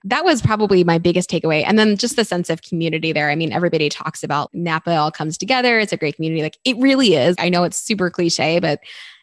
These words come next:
we all know each other. We have Sunshine Grocery Store in Saint Helena, and you're literally rubbing elbows with farmers who have been there since the sixties, who are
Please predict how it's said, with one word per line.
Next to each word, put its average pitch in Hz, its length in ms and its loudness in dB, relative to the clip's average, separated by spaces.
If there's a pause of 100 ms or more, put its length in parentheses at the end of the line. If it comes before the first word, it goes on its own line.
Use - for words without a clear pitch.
(140)
we 247 140 4
all 294 140 4
know 262 180 6
each 302 140 2
other. 185 300 2 (120)
We 208 120 4
have 185 220 0
Sunshine 262 360 2
Grocery 233 300 2
Store 214 180 0
in 202 100 2
Saint 202 180 0
Helena, 190 260 2
and 185 120 2
you're 175 100 -2
literally 247 460 2
rubbing 196 260 4
elbows 175 380 4
with 165 140 0 (360)
farmers 233 460 2
who 233 80 4
have 202 160 4
been 196 160 2
there 180 220 4
since 180 260 0
the 190 120 0
sixties, 180 520 -2
who 190 140 0
are 170 140 2